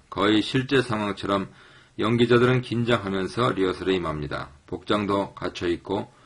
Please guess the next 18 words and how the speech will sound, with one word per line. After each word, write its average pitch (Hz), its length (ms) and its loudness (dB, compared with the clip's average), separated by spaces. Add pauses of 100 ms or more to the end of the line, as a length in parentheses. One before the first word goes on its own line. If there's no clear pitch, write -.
(180)
분장도 113 500 0
하고 82 360 -4 (140)
조명도 95 640 -2
설치합니다. 65 760 -6 (680)
이때 123 280 4
기자들은 123 580 4
사진을 139 420 2
찍고 92 360 -4
촬영을 101 400 -2
합니다. 73 460 -8 (180)
리허설만 113 600 2
보아도 101 440 2 (320)
이 113 160 0
공연의 117 540 -2
수준을 120 400 0
가늠할 110 400 2
수 - 160 -8
있고 107 420 -4